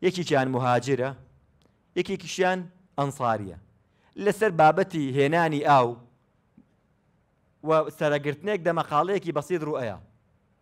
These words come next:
عەبدوڵای کوڕی بوسەلول هەلەکە ئەخوەزێتەوە. ئێ، داخی گرانم. ئەمەیە ئەڵێ سەگ بەخێو کرد.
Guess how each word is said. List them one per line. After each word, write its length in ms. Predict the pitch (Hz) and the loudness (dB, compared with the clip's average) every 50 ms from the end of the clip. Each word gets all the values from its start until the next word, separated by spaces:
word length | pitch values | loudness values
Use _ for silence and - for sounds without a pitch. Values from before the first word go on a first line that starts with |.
| _ _ _ _ _ _ _ _ _ _ _ _ _ _ _ _ _ _ _ _ _ _ 123 | _ _ _ _ _ _ _ _ _ _ _ _ _ _ _ _ _ _ _ _ _ _ -10
عەبدوڵای 260 | 127 123 131 143 143 139 | -6 -2 0 0 0 0
کوڕی 140 | - 139 135 127 | -2 -4 -4 -6
بوسەلول 300 | 123 - 135 135 139 123 120 120 | -6 -8 -8 -6 -6 -6 -6 -6
هەلەکە 220 | 113 110 117 131 120 | -6 -6 -6 -8 -8
ئەخوەزێتەوە. 680 | 113 107 110 113 107 107 117 110 110 110 107 104 98 82 - _ _ _ _ _ _ _ _ _ _ _ _ _ _ _ _ _ _ _ _ _ _ _ _ _ _ _ _ _ _ _ _ _ _ _ - 110 113 113 120 | -8 -10 -12 -12 -12 -10 -10 -10 -10 -10 -10 -12 -12 -14 -18 _ _ _ _ _ _ _ _ _ _ _ _ _ _ _ _ _ _ _ _ _ _ _ _ _ _ _ _ _ _ _ _ _ _ _ -16 -14 -14 -12 -10
ئێ، 680 | 127 120 113 107 104 104 104 104 104 101 101 101 104 104 | -8 -8 -6 -6 -6 -8 -8 -8 -8 -8 -8 -8 -8 -6
داخی 320 | 143 147 - - - 131 117 101 | -8 -8 -8 -8 -12 -12 -14 -12
گرانم. 400 | 107 107 123 117 104 104 95 - _ - - - _ _ _ _ _ _ _ _ _ _ _ _ _ _ _ - | -10 -8 -8 -8 -8 -10 -14 -18 _ -20 -20 -20 _ _ _ _ _ _ _ _ _ _ _ _ _ _ _ -8
ئەمەیە 380 | 127 139 143 160 170 175 175 170 160 147 | -6 -2 2 4 6 8 8 8 6 4
ئەڵێ 200 | 143 143 143 139 - - | 2 2 2 0 0 -2
سەگ 180 | - 156 143 120 139 135 131 127 | -2 -2 -2 0 -2 -2 -2 0
بەخێو 340 | 131 123 - 143 143 135 127 127 - | -2 -2 -2 -2 -2 -2 -2 -4 -2
کرد. 240 | 139 147 143 127 - | 0 0 0 0 -2